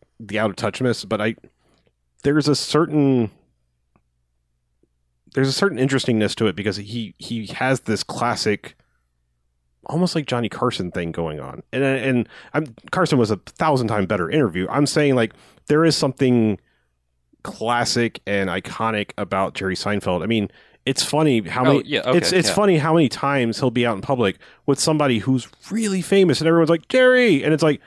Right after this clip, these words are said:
Speaker 1: they don't notice th-, the person he's with.
Speaker 2: Right. They don't notice that they're, that he's with Jim Carrey
Speaker 1: Right.
Speaker 2: or, you know.
Speaker 1: Yeah. I mean, I think, well, I think Jim Carrey, I think they noticed, but I mean, it's
Speaker 2: Yeah.
Speaker 1: like, yeah, but it, it's, it's funny because it's like, wow, like, he's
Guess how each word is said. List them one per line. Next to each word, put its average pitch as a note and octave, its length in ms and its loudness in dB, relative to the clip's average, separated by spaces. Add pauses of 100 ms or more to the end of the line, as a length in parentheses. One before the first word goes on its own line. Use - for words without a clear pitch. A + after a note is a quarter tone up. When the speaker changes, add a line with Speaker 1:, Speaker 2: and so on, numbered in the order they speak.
(260)
Speaker 1:
they C#3+ 140 2
don't E3+ 200 2
notice D3 360 4
th-, - 240 -20
the C3 100 -6
person C3+ 280 0
he's A2+ 120 0
with. A#2 400 0
Speaker 2:
Right. A2 240 -2
They A#2+ 100 0
don't A#2 140 0
notice G#2+ 280 0
that G2+ 100 -10
they're, G2 200 2
that G2 220 -2
he's F#2 160 -8
with F#2+ 180 -2
Jim F2 240 -2
Carrey E2+ 460 -4
Speaker 1:
Right. C3+ 260 0
Speaker 2:
or, D2+ 180 -10
you G#2 120 -10
know. C#2+ 260 -14
Speaker 1:
Yeah. F#2+ 380 0
I C3 80 0
mean, C#3+ 100 4
I B2+ 60 2
think, D#3 120 2
well, C3+ 80 4
I - 40 0
think D#3+ 160 0
Jim B2 120 0
Carrey, G#2+ 180 0
I E2+ 40 0
think F#2 140 -2
they F#2 60 -4
noticed, F#2 280 0
but D3+ 100 4
I D3+ 40 4
mean, E3+ 160 4
it's D3+ 80 2
Speaker 2:
Yeah. D3+ 60 2
Speaker 1:
like, C#3+ 100 0 (120)
yeah, A2+ 140 2
but C#3+ 240 0
it, C#3+ 180 2
it's, D3+ 280 0 (480)
it's C3 120 -2
funny F3 300 2
because C3+ 260 2
it's A#2+ 100 -4
like, A2+ 260 -2
wow, B2 460 -2 (120)
like, G#2 240 -6 (440)
he's - 520 -8